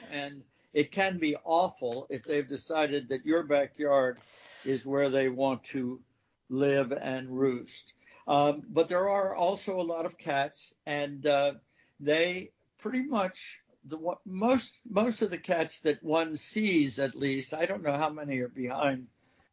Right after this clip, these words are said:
closed doors, but we see a lot of cats living or apparent, or spending most of their time on the street or sidewalks,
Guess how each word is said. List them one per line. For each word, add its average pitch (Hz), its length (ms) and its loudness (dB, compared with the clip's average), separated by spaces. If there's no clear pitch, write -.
closed 151 480 4
doors, 139 440 0
but 160 140 0
we 185 140 -2
see 214 220 -2
a 196 60 2
lot 185 240 2
of 190 120 -2
cats 143 480 0
living 151 580 2
or 139 180 4
apparent, 165 480 -4
or 139 160 -4
spending 185 380 -2
most 156 260 0
of 151 80 -2
their 139 140 0
time 135 400 -4
on 143 200 -4
the 139 80 -6
street 143 380 0
or 123 100 -4
sidewalks, 120 800 -4